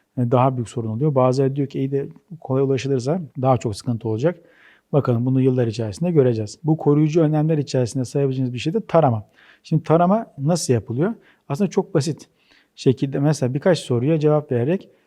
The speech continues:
e, herhangi bir kişi kendisinde veya bir genç bir sıkıntı olup olmadığını anlayabilir. Şimdi şu okuduklarımdan iki veya daha fazlasına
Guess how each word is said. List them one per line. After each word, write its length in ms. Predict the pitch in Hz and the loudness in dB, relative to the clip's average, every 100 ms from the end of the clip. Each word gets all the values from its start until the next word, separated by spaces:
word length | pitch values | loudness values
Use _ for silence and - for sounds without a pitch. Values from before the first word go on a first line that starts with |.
| _ 143 | _ -2
e, 280 | 139 143 | 0 0
herhangi 480 | 127 143 147 156 139 | -2 0 2 2 0
bir 40 | 117 | -6
kişi 380 | - 101 165 190 _ | -8 -6 -4 -6 _
kendisinde 580 | 147 139 131 123 135 135 | -4 -2 -4 -4 0 2
veya 200 | 123 117 | 2 0
bir 100 | 120 | 0
genç 320 | 165 196 - _ _ _ | 0 -2 -6 _ _ _
bir 100 | 127 | -6
sıkıntı 400 | 143 - 151 135 | -6 -4 -4 0
olup 160 | 147 127 | 2 2
olmadığını 540 | 156 135 120 123 180 196 | 0 0 0 0 -2 -4
anlayabilir. 640 | 165 - 123 156 165 117 - _ _ - | -2 0 2 4 4 2 -4 _ _ -10
Şimdi 200 | 156 135 | -4 -2
şu 320 | - 170 165 | 0 0 0
okuduklarımdan 760 | 139 139 139 147 143 143 135 127 | -4 -2 -2 2 4 4 2 -2
iki 260 | 156 185 | -4 2
veya 220 | 175 123 127 | 4 4 4
daha 160 | 156 | 0
fazlasına 600 | 139 123 117 104 113 110 | 0 -2 -4 -6 -6 -6